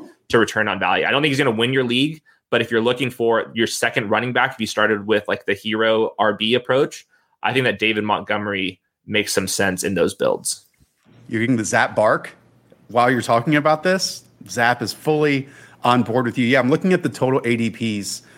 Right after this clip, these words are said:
Speaker 2: right now. Again, it's the DeAndre Swift, J K Dobbins, Chris Carson, Miles Sanders tier above them. But while it kind of was a grouping before, now there are a bunch of wide receivers. Like, if you have to take David Montgomery, you're taking him j-,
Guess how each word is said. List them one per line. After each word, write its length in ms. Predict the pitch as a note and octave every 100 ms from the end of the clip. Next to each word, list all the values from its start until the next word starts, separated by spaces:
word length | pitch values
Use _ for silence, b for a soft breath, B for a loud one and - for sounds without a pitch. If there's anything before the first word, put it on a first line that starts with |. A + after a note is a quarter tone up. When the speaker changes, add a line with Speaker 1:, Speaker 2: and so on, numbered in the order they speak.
| b b b
Speaker 2:
right 200 | G#2 A2
now. 320 | G#2+ G2 F#2+ F#2+
Again, 300 | F#2+ G#2+ G2
it's 220 | - G2
the 140 | A2+
DeAndre 400 | F2+ G#2+ A2 A2
Swift, 200 | - G#2+
J 140 | - G#2+
K 160 | -
Dobbins, 420 | G#2 G2 G2 F#2+ -
Chris 220 | - G2
Carson, 540 | - G#2 F#2 G2 G2
Miles 320 | G2+ G2 G#2 G2
Sanders 380 | G#2 F#2+ F#2+
tier 200 | - G2
above 300 | F#2 G2 G#2
them. 240 | G2 F2+ F2 B B B
But 180 | A#2+ A2+
while 640 | B2 C3+ C3+ A#2+ A2 - B B B
it 400 | B2+ C3 - _
kind 160 | - C#3
of 80 | B2
was 140 | A#2
a 40 |
grouping 380 | F#2+ B2 A#2+ B2
before, 380 | G2+ - B2 A#2
now 160 | G#2+ A2
there 160 | A2+
are 20 |
a 60 | G2+
bunch 240 | A2 G2+
of 100 | G2+
wide 180 | G2 G2+
receivers. 800 | G2 - G#2 F#2+ G2 F#2+ F2+ - -
Like, 260 | A#2 A#2+ -
if 120 | C3
you 120 | D3
have 80 | D3
to 80 | C#3
take 240 | - C3
David 180 | A#2+ A2+
Montgomery, 360 | A#2 G#2+ A2+ G2+
you're 40 |
taking 220 | G2+ G#2+
him 100 | G#2
j-, 100 | G2+